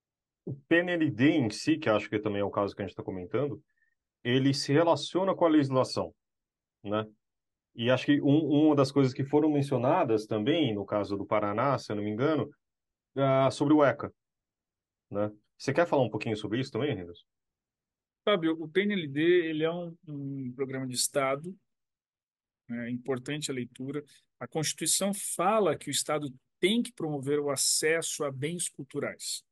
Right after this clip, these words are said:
Speaker 2: Então, está no artigo duzentos e quinze da Constituição. O, o, a Constituição diz, portanto, que o Estado precisa promover acesso, ter recursos para isso. O P N L D é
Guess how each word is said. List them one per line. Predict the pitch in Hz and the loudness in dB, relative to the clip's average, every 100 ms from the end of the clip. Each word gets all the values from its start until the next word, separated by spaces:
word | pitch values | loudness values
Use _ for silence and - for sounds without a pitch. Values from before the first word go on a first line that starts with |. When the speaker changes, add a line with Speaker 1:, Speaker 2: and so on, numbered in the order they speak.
| _ | _
Speaker 2:
Então, | 120 | -10
está | - 147 | -8 -6
no | |
artigo | 151 - 160 | -4 -4 -6
duzentos | 160 135 185 190 | -8 -4 -2 -2
e | |
quinze | 175 175 160 | -4 -6 -6
da | |
Constituição. | 151 156 - 156 - - _ - _ _ _ | -6 -8 -8 -6 -6 -6 _ -20 _ _ _
O, | 143 139 143 | -18 -8 -6
o, | 143 143 139 143 143 143 147 127 143 | -4 -4 -2 -2 -2 -4 -8 -14 -18
a | |
Constituição | 120 156 - 147 185 | -6 -6 -2 -2 0
diz, | 190 151 202 | -2 -2 -2
portanto, | - 143 160 165 | -4 -4 -6 -6
que | |
o | 139 131 | -12 -8
Estado | 123 151 156 | -6 -4 -6
precisa | 156 151 - 247 240 | -4 -2 0 0 0
promover | 202 170 143 175 | 0 -2 -2 -2
acesso, | 180 - 156 127 - - - _ _ _ _ _ _ | 0 2 0 -2 -2 -4 -10 _ _ _ _ _ _
ter | 139 | -8
recursos | 131 151 190 208 190 160 | -6 -4 -2 -2 -2 -4
para | - 156 | -2 -2
isso. | 131 - - | -2 -8 -10
O | 151 | -16
P | - 196 | -2 0
N | 226 | 0
L | 202 165 | -4 0
D | 165 208 - _ | 2 2 0 _
é | 190 208 | -2 0